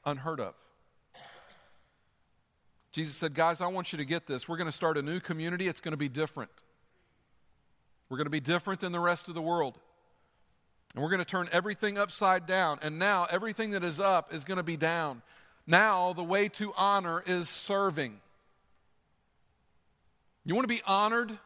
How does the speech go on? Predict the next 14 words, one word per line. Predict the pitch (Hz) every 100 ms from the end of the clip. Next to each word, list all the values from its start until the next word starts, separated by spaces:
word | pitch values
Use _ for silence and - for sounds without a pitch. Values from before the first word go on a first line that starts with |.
| _ _ _ _ _ _ _ _ _ _ _ _ _ _ -
Jesus | 170 175 175
would | 190 165
say, | 180 180 190 - _ _ _ _ _ _ _ _ _ _ _
"Serve." | - - 165 120 104 _ _ _ _ _ _ _ _ _ _ _ _ _ _ _ _ _ _ _ _ _ _ _ -
He | 180
washed | 151 180 214 208
their | 185
feet | - 180 151 139
and | 139 151
he | 156
created | - 160 165 165 143
a | 139
new | 143 170
community | - 147 147 147 127 120 117